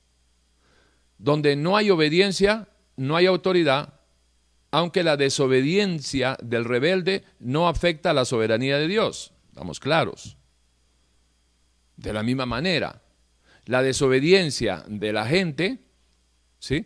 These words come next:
De la desobediencia de la gente que se congrega o que ha pasado, eh, por la iglesia de Efesios cuatro veintitrés, de la cual pastoreamos,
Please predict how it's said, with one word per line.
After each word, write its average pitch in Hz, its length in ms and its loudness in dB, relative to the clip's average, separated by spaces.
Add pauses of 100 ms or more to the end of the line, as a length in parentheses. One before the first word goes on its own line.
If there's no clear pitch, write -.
(320)
De - 100 -6
la 117 120 4
desobediencia 127 840 0
de 110 220 -4
la 104 120 0
gente 160 460 -2 (160)
que 113 140 -6
se 110 160 -4
congrega 135 500 0
o 110 160 0
que 113 160 0
ha 120 80 -2
pasado, 151 640 0 (920)
eh, 107 520 0
por 110 220 -2
la 107 100 0
iglesia 139 320 0
de 110 60 0
Efesios 135 280 -4
cuatro 147 280 -2
veintitrés, 151 500 -2
de 104 120 -2
la 90 120 -4
cual 110 240 -4
pastoreamos, 175 800 -2